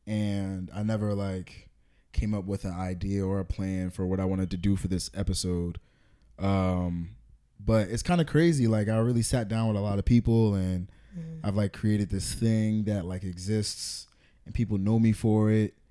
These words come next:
Speaker 1: and I get to
Speaker 2: Right.
Speaker 1: use it however I want. And then, like, yeah, you know, like,
Speaker 2: I mean, it's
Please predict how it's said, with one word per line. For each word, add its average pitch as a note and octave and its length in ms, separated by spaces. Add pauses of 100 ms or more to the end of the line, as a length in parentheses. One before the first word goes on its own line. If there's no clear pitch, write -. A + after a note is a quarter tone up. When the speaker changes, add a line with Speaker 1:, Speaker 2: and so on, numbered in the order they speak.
(260)
Speaker 1:
and G2+ 100
I G2 40
get F#2+ 120
to F#2+ 60
Speaker 2:
Right. G2+ 100
Speaker 1:
use G#2+ 320
it G#2+ 120
however G#2 400
I G2 100
want. G#2 500 (640)
And G2+ 160
then, G#2 300
like, G2+ 520 (1500)
yeah, A#2+ 520
you B2 100
know, E3+ 300
like, B2+ 280
Speaker 2:
I G3+ 60
mean, G3 240
it's - 380